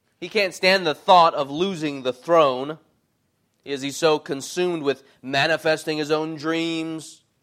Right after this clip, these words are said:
living the life he would as the king over his people?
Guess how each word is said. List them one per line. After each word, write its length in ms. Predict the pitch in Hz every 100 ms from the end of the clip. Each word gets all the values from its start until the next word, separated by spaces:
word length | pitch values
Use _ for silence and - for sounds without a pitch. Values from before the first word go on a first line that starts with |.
| _ _ _ -
living 380 | 156 190 185
the 100 | 170
life 120 | 160 160 - _ _ _ _ _ _ - 160
he 160 | 170
would 180 | 156 160 - _ _
as 260 | 190 190 156
the 80 | 170
king 480 | - 196 190 185
over 380 | 190 196 190 175
his 120 | 170
people? 460 | - 208 175 202 202